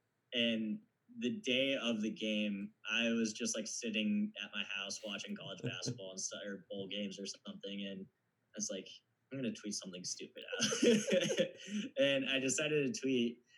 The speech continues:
Speaker 1: uh, "If A S U beats, uh, Kansas tonight, which was the number one, again, the number one team in the country, I would get Bobby F and Hurley tattooed on my ass."
Speaker 2: Amazing.
Speaker 1: And that's, and that's because,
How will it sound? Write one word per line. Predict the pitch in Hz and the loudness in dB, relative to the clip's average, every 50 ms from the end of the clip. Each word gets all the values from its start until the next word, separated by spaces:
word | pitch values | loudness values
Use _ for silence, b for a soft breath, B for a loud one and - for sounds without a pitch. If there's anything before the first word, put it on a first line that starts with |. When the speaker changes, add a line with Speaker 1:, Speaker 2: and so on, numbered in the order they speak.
| b b _ - | b b _ 0
Speaker 1:
uh, | 110 110 110 110 107 107 | 2 4 4 4 2 2
"If | 110 117 113 127 | 0 0 0 2
A | 131 131 143 143 | 2 4 4 4
S | 131 - - | 2 2 2
U | 135 127 117 | 2 2 4
beats, | 110 120 123 - - - - _ _ _ - 127 | 4 2 2 2 0 -2 -4 _ _ _ -4 -2
uh, | 120 113 107 104 98 95 90 - - - | 0 0 0 0 -2 -4 -6 -6 -4 -2
Kansas | 131 127 117 110 110 104 - - | 0 2 2 0 0 -2 -4 -2
tonight, | 110 104 104 104 101 98 | -2 0 0 0 -2 -2
which | 101 101 - - | -4 -6 -6 -4
was | 117 107 101 | -4 -4 -2
the | 107 | 0
number | 104 107 113 117 | 2 2 2 2
one, | 113 110 113 - 107 | 2 0 0 -2 -2
again, | 101 107 107 104 | -2 0 2 2
the | 104 101 | 2 2
number | 101 98 101 107 | 0 0 0 0
one | 107 104 104 | 0 0 0
team | 104 - 107 107 | -2 -2 -4 -4
in | 95 | -4
the | 95 - - | -6 -8 -6
country, | 104 104 104 - 104 98 92 95 92 - _ _ _ _ _ _ _ - | -6 -6 -6 -6 -6 -8 -6 -8 -8 -10 _ _ _ _ _ _ _ -2
I | 107 107 | 0 2
would | 107 104 - | 2 2 2
get | - 117 113 - - | 2 2 2 2 0
Bobby | 113 110 110 104 117 117 117 107 | -2 -2 0 2 2 2 2 0
F | 104 104 - | -4 -6 -4
and | 113 104 104 | -6 -6 -4
Hurley | 113 110 107 107 101 90 | -2 -2 -2 -2 -2 -4
tattooed | - 101 98 - - 107 101 | -6 -8 -8 -8 -6 -6 -6
on | 95 92 | -6 -8
my | 92 95 107 123 | -8 -8 -8 -8
ass." | - - - - - - | -8 -6 -2 0 2 4
Speaker 2:
Amazing. | 110 107 104 104 107 107 110 107 107 110 | 6 6 6 6 4 2 2 0 0 -2
Speaker 1:
And | 113 113 107 113 | -4 -4 -2 0
that's, | 120 117 - - - _ _ - | 0 0 0 -4 -10 _ _ -2
and | 120 117 117 | 2 2 2
that's | 117 - | 2 0
because, | - 117 104 113 113 110 104 - - - - | -2 -4 -2 0 0 0 2 2 0 0 0